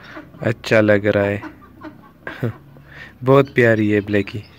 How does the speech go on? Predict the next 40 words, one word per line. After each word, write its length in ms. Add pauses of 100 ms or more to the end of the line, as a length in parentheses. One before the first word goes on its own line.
(260)
बहुत 600
ही 100
ज़्यादा 340
cute 540
है, 80
मासूम 600
सी 240
है 240 (800)
और 160
काफ़ी 420
ज़्यादा 340
tame 380
है 120
माशाल्लाह। 580
अब 160
कब 100
से 220
मैं 200
इसके 300
सर 220
पे 180 (540)
हाथ 240 (120)
पैर 240
रहा 120
हूँ 100
ना, 260 (200)
और 160
ये 140
कुछ 360
भी 80
नहीं 200
कह 240
रही। 200 (2750)
माशाल्लाह 520
से 200
काफ़ी 420
ज़्यादा 300
प्यारी 420
भी 220
है। 280